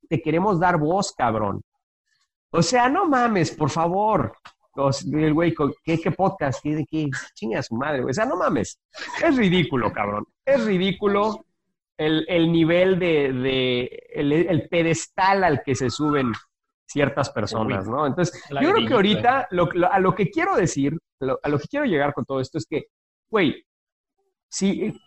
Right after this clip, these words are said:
Speaker 1: hay que hacer lo que tú consideres que es correcto, güey, pero deja de estar corrigiendo a los demás. Deja de estar, eh,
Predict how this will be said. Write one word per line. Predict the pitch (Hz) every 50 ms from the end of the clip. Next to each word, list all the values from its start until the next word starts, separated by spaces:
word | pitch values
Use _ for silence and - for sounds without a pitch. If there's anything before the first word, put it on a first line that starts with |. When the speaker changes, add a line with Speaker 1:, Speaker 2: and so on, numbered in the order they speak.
| _ _
Speaker 1:
hay | - 220 262
que | - -
hacer | 330 240 - 254 240 240 220 214 - - - - _ _ _ _ -
lo | 170 165 156 160
que | - 165 151 139 - - - - _ _ - - - - -
tú | - 220 214 180
consideres | 214 214 196 160 160 156 156 175 170 170 135 196
que | 160 160
es | - -
correcto, | - 143 123 120 135 135 - - - 143
güey, | 139 160 196 233 - - _ _ _ _ _ _ _ _ _
pero | 440 453 440 427
deja | 392 - 269
de | 214
estar | 175 - - 220 202 -
corrigiendo | 190 170 151 143 - 156 156 147 143
a | 131
los | 120 110 107
demás. | 110 104 101 101 90 - - _ _ - 855 906 932 960 988 988 - - - - - 247
Deja | 262 285 - 254 226
de | 185 170
estar, | 165 - - 165 160 160 147 135 - - _ _ - 139
eh, | 143 135 131 127 123 120 117 -